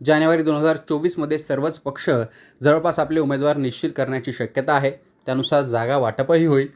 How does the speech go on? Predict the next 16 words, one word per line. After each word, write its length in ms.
अनेक 340
ठिकाणी 380
उमेदवार 420
निश्चितही 640
झाले 260
असतील. 400
त्यामुळे 220
इतर 280
इच्छुकांची 600
नाराजी 420
नको 340
असे 200
प्रयत्न 520
भाजपचे 480
असणार 320
आहेत. 180